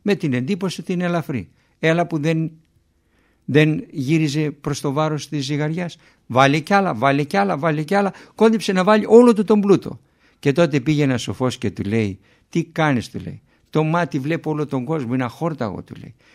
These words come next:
Παίρνει λίγο χώμα, το σκεπάζει. Όταν κλείνουμε τα μάτια στον τάφο, τότε δεν θέλουμε, δεν έχουμε απαιτήσεις. Και τότε γύρισε αντίστροφα, αντίστροφα η ζυγαριά.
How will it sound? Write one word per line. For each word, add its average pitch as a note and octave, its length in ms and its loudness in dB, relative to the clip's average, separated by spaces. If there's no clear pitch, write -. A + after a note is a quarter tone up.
Παίρνει D3 200 0
λίγο B2+ 200 0
χώμα, C#3 480 -2
το A#2+ 120 -8
σκεπάζει. A2+ 760 -4
Όταν C3 420 0
κλείνουμε A#2+ 400 2
τα G#2+ 140 -4
μάτια A2 320 -2
στον G2+ 200 -10
τάφο, D#3 440 -6
τότε A#2+ 240 -4
δεν G2+ 200 -6
θέλουμε, G#2+ 380 -8
δεν A#2 160 -6
έχουμε A#2 240 -6
απαιτήσεις. - 560 -10
Και B2+ 120 -4
τότε D#3+ 400 -4
γύρισε B2 400 -4
αντίστροφα, A#2 760 -8
αντίστροφα A2+ 680 -6
η A2+ 120 2
ζυγαριά. G#2 560 -2